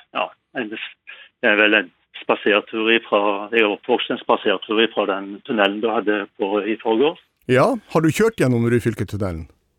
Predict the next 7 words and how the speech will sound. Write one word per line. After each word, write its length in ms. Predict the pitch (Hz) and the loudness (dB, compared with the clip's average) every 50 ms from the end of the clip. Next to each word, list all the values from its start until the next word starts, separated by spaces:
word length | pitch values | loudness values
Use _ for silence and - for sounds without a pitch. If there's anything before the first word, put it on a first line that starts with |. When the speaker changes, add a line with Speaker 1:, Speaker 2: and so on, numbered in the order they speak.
| _ _ _ _ _ _ _ _ _ _ _ _ _ _ _ - 151 135 | _ _ _ _ _ _ _ _ _ _ _ _ _ _ _ -4 0 2
Speaker 1:
Nei, 160 | 127 131 131 - - - | 4 4 2 2 -2 -4
dessverre. 460 | 151 135 - 139 117 110 117 143 127 - - - - - - - | -4 -2 2 2 2 2 2 -2 -2 -4 -10 -16 -14 -14 -14 -6
Planen 320 | - 147 110 110 127 143 | 0 2 4 4 4 4
var 160 | 151 135 117 - | 2 2 0 0
at 80 | - | -4
jeg 80 | 127 110 - | -12 -12 -10
skulle 180 | - - 143 | -2 -2 -2